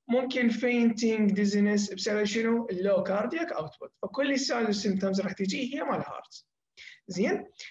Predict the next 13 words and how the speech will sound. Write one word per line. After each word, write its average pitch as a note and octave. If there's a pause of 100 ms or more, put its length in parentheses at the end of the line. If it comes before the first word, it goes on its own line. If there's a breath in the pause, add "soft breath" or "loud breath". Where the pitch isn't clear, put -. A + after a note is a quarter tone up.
(200 loud breath)
البيشنت C4
هو C4+
من C#4+
يجينا؟ F#3 (100)
يعني F3+
ممكن C4
تشوف A#3
البيشنت A#3+
هو G3+
ستيبل، G3+ (100)
ممكن C#4
يكون D4+
انستيبل. D3